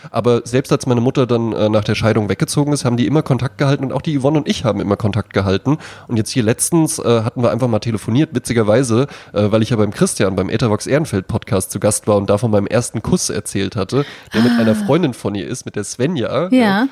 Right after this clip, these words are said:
Speaker 1: Und witzigerweise, die Svenja hat zwei Tage nach mir Geburtstag. Also wir waren
Speaker 2: Ach
Speaker 1: immer
Speaker 2: ja.
Speaker 1: so ein Dreiergespann von
Speaker 2: Sehr
Speaker 1: der
Speaker 2: lustig.
Speaker 1: Grundschule an schon,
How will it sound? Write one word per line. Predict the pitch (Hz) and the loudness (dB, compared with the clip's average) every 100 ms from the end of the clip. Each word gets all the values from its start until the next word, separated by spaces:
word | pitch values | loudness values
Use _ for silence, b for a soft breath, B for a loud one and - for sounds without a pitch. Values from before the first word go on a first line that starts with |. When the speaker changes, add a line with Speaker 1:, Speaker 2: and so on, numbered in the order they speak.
| - | -6
Speaker 1:
Und | 110 | -4
witzigerweise, | 160 143 127 123 131 | -2 0 2 0 -2
die | 113 | -6
Svenja | - 127 165 | -4 -2 -2
hat | 139 | -6
zwei | - 139 151 | -6 -4 -2
Tage | - 143 107 98 | -2 -2 -4 -6
nach | 95 - | -8 -8
mir | 104 | -8
Geburtstag. | 104 95 87 - 98 | -6 -6 -8 -8 -8
Also | 101 | -6
wir | 113 | -4
waren | 110 254 | -2 -2
Speaker 2:
Ach | |
Speaker 1:
immer | 311 285 | 0 0
Speaker 2:
ja. | |
Speaker 1:
so | 185 | 2
ein | 143 | -2
Dreiergespann | 120 135 160 107 107 - 92 120 | 0 2 4 2 -4 -4 -4 -4
von | 139 208 | -2 0
Speaker 2:
Sehr | 180 | 2
Speaker 1:
der | 175 | 2
Speaker 2:
lustig. | 156 170 | 2 0
Speaker 1:
Grundschule | 107 - | 0 -2
an | 120 | -2
schon, | - 123 | -2 -4